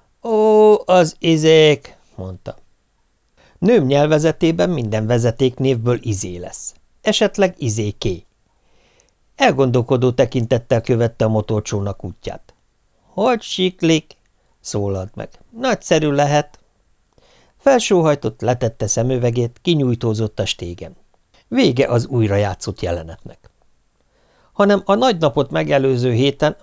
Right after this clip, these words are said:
valahányszor megálltam azelőtt a kirakat előtt, az újrajátszott jelenet megsokszorozódott, elismétlődött tízszer, százszor, ezerszer, míg nem lelki szemeimmel világosan láttam a feleségemet, amint az egész nyarat ott tölti a stégen elnyúlva,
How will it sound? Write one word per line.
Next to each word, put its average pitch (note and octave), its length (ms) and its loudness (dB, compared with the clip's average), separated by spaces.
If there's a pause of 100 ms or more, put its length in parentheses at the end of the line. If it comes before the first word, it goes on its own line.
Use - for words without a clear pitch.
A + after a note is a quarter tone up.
valahányszor C3+ 640 2
megálltam B2+ 580 0
azelőtt B2 460 -2
a A#2 60 -2
kirakat B2+ 480 0
előtt, C3 440 0
az F#3+ 180 -2
újrajátszott C3 760 0
jelenet A#2+ 440 0
megsokszorozódott, C#3 1120 -2
elismétlődött B2+ 1000 -2
tízszer, B2 560 -4
százszor, A#2 680 -6
ezerszer, B2+ 680 -2 (460)
míg A3+ 220 -2
nem D#3+ 140 0
lelki C#3 340 2
szemeimmel A#2 680 0
világosan A2 640 0
láttam G2 360 -6
a F2 40 -12
feleségemet, A#2 840 -2 (260)
amint A3+ 280 0
az C#3+ 160 0
egész D#3+ 360 2
nyarat A#2+ 320 -2
ott C#3 220 -6
tölti A#2 340 -2
a G#2 60 -6
stégen A2+ 480 -4
elnyúlva, B2+ 640 0